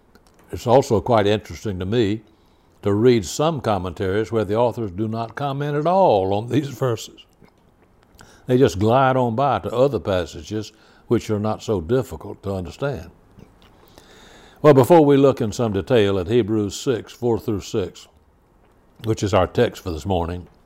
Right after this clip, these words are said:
as well as looking at some other passages, let me share with you a bit of my own process by which my view has been arrived at on the basis of serious study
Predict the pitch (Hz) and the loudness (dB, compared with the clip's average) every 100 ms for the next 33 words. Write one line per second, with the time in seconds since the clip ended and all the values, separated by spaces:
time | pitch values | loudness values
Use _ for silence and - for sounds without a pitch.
0 | - - - 92 95 104 90 104 90 98 | -20 -12 -6 -2 0 2 2 -2 -4 -6
1 | 85 - 87 117 98 98 87 71 92 95 | -8 -10 -4 -4 -2 -4 -4 -6 -12 -14
2 | - _ - - - - - - - - | -14 _ -20 -20 -20 -20 -20 -20 -6 0
3 | 170 117 - 131 101 104 90 95 87 113 | 0 0 4 6 8 6 4 2 2 2
4 | 98 95 92 95 104 - 104 95 - 85 | 2 0 -2 -2 -4 -4 -4 -4 -6 -10
5 | 82 78 - _ _ _ _ - 110 107 | -10 -14 -20 _ _ _ _ 0 2 2
6 | 95 - - 98 110 123 87 95 92 85 | 0 -6 -12 -6 -4 -4 -4 -4 -4 -6
7 | 85 90 92 104 95 78 85 - 101 85 | -6 -4 -2 0 -2 -2 -6 -6 -8 -8
8 | 78 107 110 107 95 82 73 - 131 131 | -6 -4 -4 -6 -10 -10 -12 -6 -2 0
9 | 131 135 - 107 87 87 | -2 -6 -8 -6 -6 -8